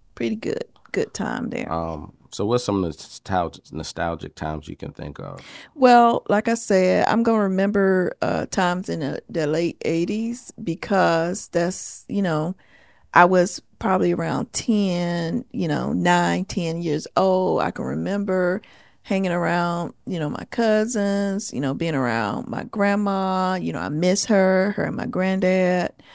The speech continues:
Speaker 1: And those good times where you talk about,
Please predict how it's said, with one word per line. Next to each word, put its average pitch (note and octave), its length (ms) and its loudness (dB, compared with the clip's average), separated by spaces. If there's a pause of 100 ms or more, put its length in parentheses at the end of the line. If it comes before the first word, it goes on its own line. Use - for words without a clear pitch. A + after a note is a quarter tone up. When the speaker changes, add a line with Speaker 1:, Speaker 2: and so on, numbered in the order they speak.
(420)
Speaker 1:
And G3 380 6
those F#3 220 6
good A3+ 300 4
times F#3+ 500 2
where D3+ 120 0
you D#3+ 240 -2
talk F#3+ 320 2
about, E3 520 4